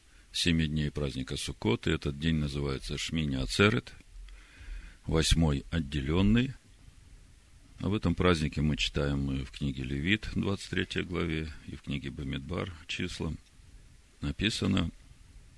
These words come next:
тридцать третий стих, двадцать третья глава Левит.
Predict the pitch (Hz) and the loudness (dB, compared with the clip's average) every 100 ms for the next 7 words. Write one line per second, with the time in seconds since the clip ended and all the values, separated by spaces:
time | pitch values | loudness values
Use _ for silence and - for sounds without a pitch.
0 | - - 85 78 - 87 - 82 - - | -20 -2 -2 -2 2 2 2 -2 -2 -2
1 | 95 - 82 80 - 78 - 73 73 73 | -2 0 2 2 2 -2 0 0 2 4
2 | 71 69 71 98 - | 4 2 2 0 0